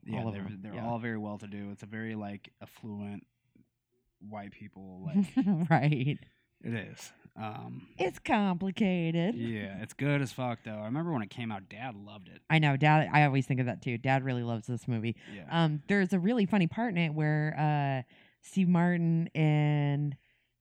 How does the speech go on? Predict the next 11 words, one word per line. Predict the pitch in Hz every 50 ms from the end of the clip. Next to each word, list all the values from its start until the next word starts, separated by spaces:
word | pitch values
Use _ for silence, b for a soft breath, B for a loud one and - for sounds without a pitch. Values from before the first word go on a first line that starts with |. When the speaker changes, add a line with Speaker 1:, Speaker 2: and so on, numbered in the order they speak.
| _ -
Speaker 2:
uh, | 147 151 147 143 139 135
Meryl | 143 151 156 156 165 170 170 160 151 156 147
go | 143 160 151
to | 143 143 139
a | 131
party | - - 151 156 175 190 202 185
together, | 151 151 139 147 139 135 139 139 139 135
and | 135 131 131 131
they | 135
smoke | 135 - - 165 143 135 131 -
weed | 127 139 135 135 139 147 151 175 180